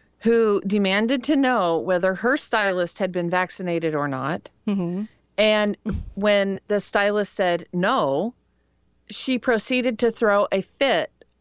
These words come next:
Speaker 1: of such intensity that they had to ask this customer to leave the salon.
Speaker 2: Jeez, what fear will do. Woo!
Speaker 1: That's
Speaker 2: Wow.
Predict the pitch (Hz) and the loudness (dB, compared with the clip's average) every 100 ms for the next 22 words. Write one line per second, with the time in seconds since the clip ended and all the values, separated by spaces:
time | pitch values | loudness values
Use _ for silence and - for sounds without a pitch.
0 | _ 196 185 175 - 233 254 - 320 302 | _ -2 -2 -4 -2 -2 0 -2 -4 0
1 | 285 330 - 220 170 156 - 180 190 - | -2 0 -2 0 0 -2 -6 0 0 2
2 | 214 196 208 208 202 214 - 180 202 - | -2 0 -2 -2 -4 -8 -2 -2 -2 -8
3 | 196 185 170 - _ _ _ 214 202 - | -6 -6 -6 -16 _ _ _ -4 -4 -4
4 | 190 165 - 170 165 165 165 - 147 143 | -4 -4 -4 -2 -2 -2 -4 -4 -4 -2
5 | 117 76 - _ _ - - 185 165 151 | -2 -4 -8 _ _ -20 -10 -8 -8 -12
6 | - - 180 - - 175 190 175 165 170 | -12 -6 -6 -6 -6 -2 -2 -2 -2 -2
7 | 175 170 156 - - 302 392 466 466 339 | 0 0 -4 -8 -2 0 2 2 2 0
8 | 202 - - - 302 370 202 - 196 | -2 -6 -12 0 2 2 0 -2 -4